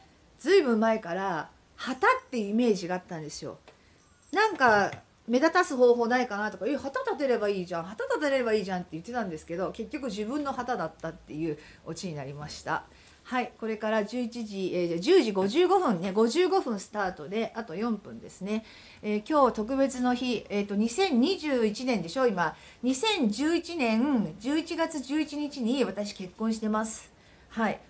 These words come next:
これが、あのー、まあ、大きなお試し行為のスタートで、えー、この十年があったからこそ、今日の岩戸開きの日を迎えることができました。本当に皆さん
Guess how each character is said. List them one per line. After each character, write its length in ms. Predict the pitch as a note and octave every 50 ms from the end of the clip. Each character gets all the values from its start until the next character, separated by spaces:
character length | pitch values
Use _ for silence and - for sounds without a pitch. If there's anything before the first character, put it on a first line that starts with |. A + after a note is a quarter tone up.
| - -
こ 80 | -
れ 160 | C4+ C#4+ D#4 D#4+
が、 400 | F4+ F#4 F4+ D4+ A3 E3 - - -
あ 120 | G3+ G3+
の 1160 | F#3+ F#3+ F#3+ F#3 F3+ F3+ F3+ F3 E3+ E3+ E3 E3 E3 D#3+ D#3 D#3 D#3 D#3 D3+ D3+ D3+ D3 D3 D3+ F#3+
ー、 20 |
ま 60 | A3+ G#3+
あ、 60 | A#3
大 160 | D#4+ E4+ C4+
き 100 | - A3
な 100 | G3+ F3
お 80 | F3 F#3
試 240 | - B3+ B3 B3+ B3+
し 120 | B3+ -
行 260 | - - B3 A3+ G#3
為 220 | F3+ D#3 C#3 D3 - - - _ -
の 140 | G3 G3 F#3
ス 120 | - -
タ 160 | - G3+ F#3+
ー 100 | F#3 F#3
ト 280 | - D#3 D#3 D#3+ D3+ - - - - - _ -
で、 420 | - A#3+ B3+ A#3 F#3+ - - F#3+ G3+
え 20 |
ー、 60 | G3+
こ 120 | - - A#3
の 140 | C#4 C#4+
十 240 | C4 C#4 C#4+ E4 D#4+
年 220 | C#4 A#3+ G#3+ G3 F3
が 80 | G3
あ 20 | A#3
っ 100 | A3+ -
た 140 | - G#3+
か 140 | - G3+ F#3+
ら 80 | F#3+ F#3+
こ 120 | F#3 F3+ F3+
そ、 380 | - - C#4 A#3+ F3+ - - -
今 160 | B3 A#3 G#3 G3+
日 60 | G3
の 280 | G#3 A#3 A3 - - - - - - -
岩 180 | G#3 G#3 G3+ G3+
戸 200 | G#3 G3+ G3 G3
開 260 | G#3+ A3 A3 F#3+ F#3
き 160 | - - G3+
の 320 | G#3 B3 C4 A#3+ G3 - -
日 180 | - - A3+ G3
を 200 | F3+ G3+ F#3 F3+
迎 220 | F3 - G3 F#3+
え 40 | F#3+
る 80 | F#3 F#3
こ 100 | G3 F#3+
と 140 | - A#3 A#3+
が 160 | A#3+ G3+ F3+
で 100 | G3 G3
き 120 | G3 G3+
ま 140 | G3+ A3 A#3+
し 120 | A#3 -
た。 240 | - A#3+ A3 - - - _ _ _ -
本 160 | - A#3 A#3 A3+
当 140 | B3 B3+
に 260 | A#3 A#3+ A#3 A3 - - - - - - - _ _ -
皆 180 | G3+ G#3 G3+ G3+
さ 180 | G#3 F#3+ E3
ん 120 | D#3+ C3